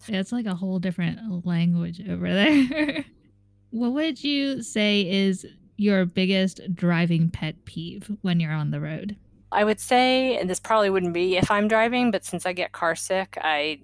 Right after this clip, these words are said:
Speaker 2: I don't like windy roads and stuff, but I really don't like when you have a driver that is,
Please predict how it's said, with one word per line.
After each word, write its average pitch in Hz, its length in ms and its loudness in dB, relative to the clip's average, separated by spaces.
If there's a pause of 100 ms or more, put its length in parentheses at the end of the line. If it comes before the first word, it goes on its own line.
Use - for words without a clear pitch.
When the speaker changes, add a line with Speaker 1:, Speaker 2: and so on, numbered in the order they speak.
Speaker 2:
I 165 100 -6
don't 156 160 -4
like 151 180 -10
windy 160 340 -10
roads 156 300 -4
and - 80 -14
stuff, - 120 -18
but - 80 -6
I 147 40 -2
really 170 300 -2
don't 156 180 0
like 156 180 -2
when 151 140 -6
you 151 80 -10
have 160 160 -8
a 151 60 -6
driver 160 480 0
that 151 280 0
is, 147 480 -6